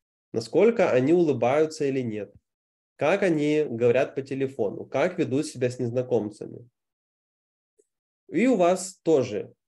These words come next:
в группе ваших друзей, там, где вы состоите, тоже есть какая-то культура. Есть какие-то нормы, есть какие-то правила. Например, о чем можно шутить, а о чем нельзя. О чем вообще не стоит говорить.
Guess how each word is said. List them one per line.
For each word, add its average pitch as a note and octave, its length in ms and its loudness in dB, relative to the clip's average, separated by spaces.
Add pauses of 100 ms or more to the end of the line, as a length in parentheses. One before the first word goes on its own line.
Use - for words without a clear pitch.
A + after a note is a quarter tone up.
(120)
в A#2 140 -10
группе C#3 300 2
ваших A#2+ 380 0
друзей, B2 640 -2 (300)
там, B2+ 260 0
где A2+ 140 -4
вы A2 220 -4
состоите, D#3+ 800 -2 (120)
тоже F3+ 380 2
есть C3+ 280 -2
какая-то B2 480 -4
культура. A#2+ 680 -4 (400)
Есть D#3+ 240 0
какие-то F#3 460 -2
нормы, C3 540 0 (400)
есть A#2 220 -4
какие-то E3 440 -6
правила. B2 680 0 (440)
Например, B2 500 0
о B2+ 80 0
чем C#3+ 220 2
можно G#3+ 340 2
шутить, B2 380 -8
а A#2 80 0
о A2+ 80 2
чем E3+ 260 0
нельзя. A2 480 -4 (920)
О C3 120 0
чем C#3 460 0
вообще C#3 480 2
не F#3 120 0
стоит D3+ 360 -2
говорить. A#2 540 -4